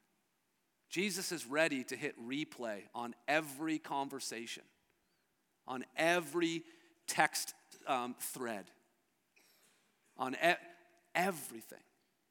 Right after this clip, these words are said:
Are you ready for that kind of judgment? He says we're gonna be judged according to his,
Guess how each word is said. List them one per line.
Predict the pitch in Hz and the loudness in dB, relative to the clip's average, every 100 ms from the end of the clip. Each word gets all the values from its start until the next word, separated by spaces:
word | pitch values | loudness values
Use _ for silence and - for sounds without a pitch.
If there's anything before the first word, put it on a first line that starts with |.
| _ _ _ _ _ - | _ _ _ _ _ -10
Are | 143 | -6
you | 185 | -6
ready | 160 170 170 | -2 -2 -2
for | 160 | -4
that | 135 139 - | -2 -2 -2
kind | - 147 | -8 -8
of | 131 | -8
judgment? | - 101 120 - 92 | -8 -10 -10 -12 -14
He | 131 | -12
says | - 143 | -10 -8
we're | 127 | -8
gonna | 147 151 | -8 -8
be | |
judged | 117 135 135 | -6 -6 -6
according | 120 - 143 131 | -8 -12 -10 -10
to | 110 | -12
his, | - 135 135 123 - | -10 -6 -6 -6 -10